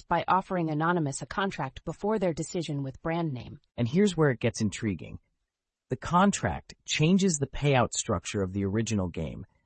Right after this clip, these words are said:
Speaker 2: and surprisingly benefits both Anonymous and the game miner,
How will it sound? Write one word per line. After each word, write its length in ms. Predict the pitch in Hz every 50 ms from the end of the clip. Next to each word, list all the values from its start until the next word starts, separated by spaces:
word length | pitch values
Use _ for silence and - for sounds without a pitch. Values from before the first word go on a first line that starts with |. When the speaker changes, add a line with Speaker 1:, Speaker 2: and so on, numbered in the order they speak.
| _ _
Speaker 2:
and 100 | - 120
surprisingly 840 | - - 135 - - 175 175 175 170 131 113 98 80 76 80 87 - _
benefits 400 | 127 151 170 160 - 165 143 -
both 280 | - - 120 113 -
Anonymous 680 | 113 101 104 113 135 175 175 160 156 156 151 - - - _ _ _ _ _
and 240 | - 135 147 147 143
the 40 | 131
game 280 | 120 - 113 107 101 95
miner, 420 | 85 - - - - - - -